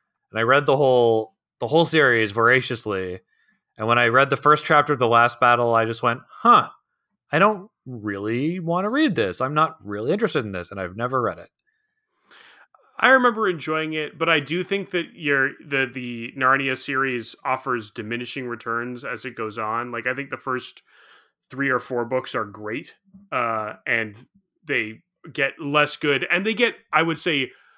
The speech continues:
Speaker 2: less cleverly allegorical as they go on. 'Cause, like, you know, Aslan was always Christ, but you can make a, you know, you don't have to read it that way if you don't want to,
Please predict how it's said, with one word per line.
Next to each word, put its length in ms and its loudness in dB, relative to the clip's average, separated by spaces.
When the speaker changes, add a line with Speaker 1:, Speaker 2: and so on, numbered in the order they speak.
Speaker 2:
less 520 -2
cleverly 760 2
allegorical 880 0
as 260 -6
they 180 -6
go 300 -8
on. 260 -8
'Cause, 160 -2
like, 240 0
you 100 -2
know, 260 -2
Aslan 440 4
was 140 -2
always 340 2
Christ, 600 -2
but 280 0
you 100 -6
can 260 0
make 240 2
a, 400 4
you 80 -6
know, 240 -2
you 120 -2
don't 280 4
have 300 6
to 120 2
read 200 -4
it 120 0
that 180 4
way 160 2
if 120 -6
you 60 -6
don't 220 -6
want 260 -4
to, 380 -4